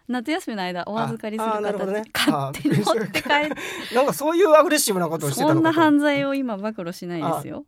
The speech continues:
Speaker 2: あ、うん、大丈夫と思います。
Speaker 1: うん。
Speaker 2: もう、あの、時効になってる。
Speaker 1: <laughs> まあ、そんな感じだったんですけれども、
Speaker 2: うん。うんうんうん。
Speaker 1: まあ、インコぐらいだったら、
Speaker 2: うん。
Speaker 1: 大家さんにバレないんじゃないかと。
Speaker 2: あー、鳴くけどね。
Speaker 1: 鳴くけど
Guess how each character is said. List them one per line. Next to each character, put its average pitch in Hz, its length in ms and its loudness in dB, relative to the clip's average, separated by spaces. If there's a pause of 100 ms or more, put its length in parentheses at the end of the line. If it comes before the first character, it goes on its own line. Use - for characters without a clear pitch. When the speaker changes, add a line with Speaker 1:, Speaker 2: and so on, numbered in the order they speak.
Speaker 2:
あ、 170 60 -4
う 170 60 -2
ん、 147 60 -4
大 220 140 4
丈 277 80 -8
夫 226 40 -6
と 185 60 0
思 143 80 -2
い 131 40 -4
ま 127 100 -4
す。 - 120 -12
Speaker 1:
う 226 40 -10
ん。 - 20 -8
Speaker 2:
も 294 180 4
う、 - 40 8
あ 208 100 6
の、 175 160 0
時 160 120 -4
効 196 100 2
に 185 80 0
な 339 80 6
っ - 20 2
て - 160 4
る。 370 100 6
Speaker 1:
<laughs> - 40 2 (2250)
ま 254 80 -4
あ、 - 20 -4
そ 247 120 0
ん 190 40 0
な 269 100 0
感 285 160 -2
じ 302 100 -6
だ 311 80 0
っ - 40 0
た 330 120 -4
ん 269 60 -2
で 254 80 -4
す - 100 -10
け 226 60 4
れ 196 100 4
ど 269 80 -6
も、 285 260 2
Speaker 2:
う 147 40 -4
ん。 - 20 -2
う - 20 -2
ん - 20 -2
う 127 40 -4
ん - 20 -6
う - 40 -12
ん。 - 60 -20 (260)
Speaker 1:
ま 196 80 -10
あ、 - 40 -8
イ 254 140 2
ン 440 120 2
コ 453 160 0
ぐ 466 100 0
ら 392 80 2
い 269 80 2
だ 202 100 0
っ 185 40 -6
た 180 180 -4
ら、 170 340 -4
Speaker 2:
う 175 40 -2
ん。 139 220 -4 (420)
Speaker 1:
大 254 140 -2
家 226 100 0
さ 196 100 -4
ん 165 40 -4
に 160 80 -6
バ 175 140 -4
レ 233 100 -6
な 277 100 -2
い 190 40 -6
ん 185 40 -8
じ 156 60 -10
ゃ 143 40 -8
な 143 120 -8
い 139 60 -12
か 147 100 -16
と。 - 180 -18 (260)
Speaker 2:
あ 208 680 0 (280)
ー、 170 60 0
鳴 220 120 4
く 247 380 -6
け - 100 0
ど 247 60 4
ね。 269 60 2
Speaker 1:
鳴 214 120 2
く - 20 -2
け 339 120 6
ど 240 60 2